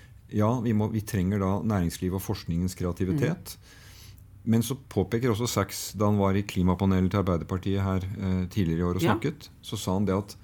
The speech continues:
Speaker 1: alle store teknologiske gjennombrudd er kommet gjennom et sterkt statlig engasjement på forskningssiden.
Speaker 2: Mm.
Speaker 1: Altså, eh, eh, han sier at,
Speaker 2: Han har rett, altså.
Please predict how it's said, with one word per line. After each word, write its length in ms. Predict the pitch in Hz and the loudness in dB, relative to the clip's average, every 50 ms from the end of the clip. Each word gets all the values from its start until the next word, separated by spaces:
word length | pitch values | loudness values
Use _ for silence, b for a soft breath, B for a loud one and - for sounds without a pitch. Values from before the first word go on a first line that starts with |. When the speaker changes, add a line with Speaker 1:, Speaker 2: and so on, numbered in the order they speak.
| B B B B B B B B B - | B B B B B B B B B 2
Speaker 1:
alle 280 | 147 147 104 85 101 123 | 2 2 2 2 0 0
store 840 | - - - - - - - 175 156 131 98 85 85 92 98 135 | -2 -2 -4 -6 -8 -4 -2 0 0 0 0 0 2 2 2 2
teknologiske 640 | 139 - - 107 - 131 113 101 92 98 92 - 120 110 | 0 0 -2 -2 2 2 2 4 2 2 0 0 0 0
gjennombrudd 400 | 95 92 95 107 131 151 135 - - | 2 2 2 2 2 0 -2 -2 -4
er 80 | 104 | -6
kommet 380 | 104 - - 123 95 90 101 101 | -6 -4 -2 0 2 2 0 0
gjennom 260 | - 92 90 90 95 | -2 -2 0 0 -2
et 80 | 98 - | -2 -4
sterkt 560 | - - - - 90 92 98 - - - - - - | -6 -6 -4 -2 -2 -2 -2 -4 -8 -16 -18 -12 -10
statlig 500 | - - - 113 87 76 - - 85 87 85 | -10 -2 0 0 0 0 -2 -4 -4 -4 -2
engasjement 540 | 87 92 90 - 104 90 82 90 98 98 98 | -2 -4 -4 -2 0 0 0 0 -2 -4 -6
på 100 | - 98 | -8 -6
forskningssiden. 600 | - 104 90 - - 80 - - 90 82 92 90 - - | -6 -6 -6 -4 -8 -8 -6 -6 -6 -4 -6 -6 -6 -8
Speaker 2:
Mm. 120 | 143 123 117 B B B B B B B B B B B - - | -8 -8 -8 B B B B B B B B B B B -8 -8
Speaker 1:
Altså, 420 | 104 87 110 117 117 113 - - | -4 0 2 4 4 4 2 2
eh, 560 | - 104 107 107 107 92 - 92 101 101 95 | 0 0 2 2 2 0 0 0 0 0 0
eh, 80 | 71 92 | 0 0
han 120 | 104 113 | 0 0
sier 260 | 110 - 117 101 92 101 | 0 0 0 2 2 2
at, 60 | 104 101 | 0 0
Speaker 2:
Han 140 | - - 113 | -2 -6 -6
har 80 | 127 135 | -4 -4
rett, 320 | 131 131 135 - - - - | -4 -4 -6 -6 -8 -12 -12
altså. 440 | - - - - - - - - 120 | -12 -10 -10 -10 -10 -10 -6 0 2